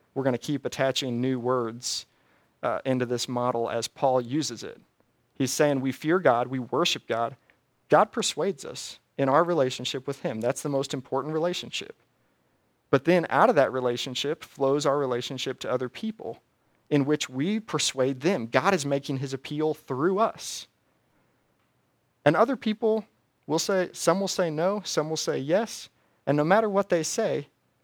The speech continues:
your ministry is going to indirectly persuade you. You're gonna be changed, both as you walk with God and walk with people.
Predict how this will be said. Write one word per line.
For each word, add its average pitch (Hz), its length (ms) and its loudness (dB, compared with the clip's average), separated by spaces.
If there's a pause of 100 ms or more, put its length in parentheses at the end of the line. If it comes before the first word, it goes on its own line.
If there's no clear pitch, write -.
(200)
your 139 300 0
ministry 160 760 -2 (320)
is 117 160 -4
going 147 320 0
to 143 420 -4
indirectly 190 840 0 (340)
persuade 123 500 -4
you. 214 160 -10 (2750)
You're 131 120 -2
gonna 160 160 2
be 170 140 -8
changed, - 640 -6 (180)
both 127 200 -2
as 135 240 0
you 135 140 -6
walk 127 300 -2
with - 160 -6
God 123 260 -2
and 123 180 -6
walk 107 260 -10
with 131 180 -8
people. - 340 -10